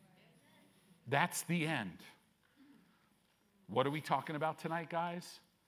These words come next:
How to build spiritual strength. How to be strong in the Lord. It all, it all funnels right down to they that know their God will be strong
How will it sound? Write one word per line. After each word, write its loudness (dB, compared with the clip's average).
How 0
to -2
build -4
spiritual -4
strength. -2
How 0
to -4
be -4
strong -2
in -2
the -2
Lord. -4
It 0
all, 6
it 0
all 0
funnels 6
right 6
down 2
to -2
they 0
that -2
know -2
their -2
God 0
will 0
be 0
strong 0